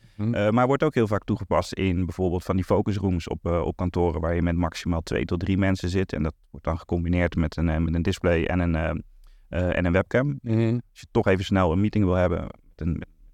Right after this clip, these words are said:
Speaker 2: met een scherm van een, van een achtentwintig, zevenentwintig, achtentwintig inch,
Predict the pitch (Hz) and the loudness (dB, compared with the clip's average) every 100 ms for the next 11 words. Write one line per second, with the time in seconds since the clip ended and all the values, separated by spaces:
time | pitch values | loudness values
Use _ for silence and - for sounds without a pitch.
0 | - - - 80 - 98 92 92 90 85 | -20 -14 -6 -4 2 2 2 2 2 2
1 | 85 92 - - - - 90 87 80 82 | 0 -4 -4 -4 -6 -4 -2 -2 -2 -4
2 | - 90 - 82 80 80 - | -4 -4 -2 -2 -2 -4 -4